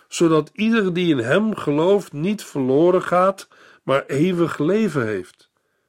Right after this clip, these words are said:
Johannes drie, vers zestien. Bent u dankbaar voor wat hij deed voor u en jou? Laten we in gepaste stilte luisteren in de hof van Getsemane.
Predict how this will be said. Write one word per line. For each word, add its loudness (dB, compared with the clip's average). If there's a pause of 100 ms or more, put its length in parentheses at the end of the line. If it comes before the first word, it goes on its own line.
(140)
Johannes -4
drie, -10
vers -10
zestien. -12 (800)
Bent 0
u 0
dankbaar 2
voor 0
wat 2
hij 0
deed 2
voor -2
u 4
en 2
jou? -4 (920)
Laten -4
we 4
in 2
gepaste -2
stilte 0
luisteren 0
in -2
de 2
hof -2
van -2
Getsemane. -2